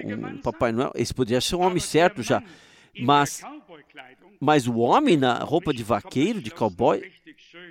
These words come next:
é assim, elegante ainda, como se pode usar no Texas, assim, e esse deve ser um profeta? E eu vos digo hoje,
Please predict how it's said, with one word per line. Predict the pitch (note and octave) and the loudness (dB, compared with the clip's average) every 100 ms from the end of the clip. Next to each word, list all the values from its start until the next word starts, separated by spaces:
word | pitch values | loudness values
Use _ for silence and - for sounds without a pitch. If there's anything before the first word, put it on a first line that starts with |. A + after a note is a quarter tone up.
| D#3+ E3 F3 E3+ - _ F3 A#3 A3 _ | -20 _ -20 -20 -20 _ -20 -20 _ _
é | - - | -14 -6
assim, | B2 - D3 | -4 0 2
elegante | A#2 G#2 B2+ F3 G#3 B2 | 0 -2 0 0 0 -4
ainda, | B2 F3+ D#3 - - - - - | -2 -2 -4 -6 -18 -20 -20 -6
como | C#3+ C#3+ | -4 -2
se | - B2+ | -2 -4
pode | - C3 A2+ | 2 2 2
usar | A2+ B2 | -2 0
no | G#2+ | -2
Texas, | - E3+ - A#2 | -2 -2 -2 -6
assim, | G2+ - D#3+ A3 - _ - F#3 _ D3+ D3+ D3+ D3+ C#3+ C3+ C3 _ - | -6 -6 -6 -6 -10 _ -20 -20 _ -20 -20 _ -20 _ -20 -20 _ -12
e | G#2+ A#2 | -2 2
esse | F3+ C4+ | 2 2
deve | C#3+ G2+ | -2 -2
ser | - E3+ | -2 -2
um | |
profeta? | E3 G2+ - - A3+ - A#2 - - - - _ - - | -2 -8 -6 -4 -4 -4 -6 -8 -20 -20 -20 _ -20 -16
E | - | 0
eu | C#3+ | 0
vos | D#3 D#3+ | 2 -4
digo | B2 D#3 D3 | -2 -6 0
hoje, | A#2 G#2+ F#2+ F#2+ | 0 0 -2 -10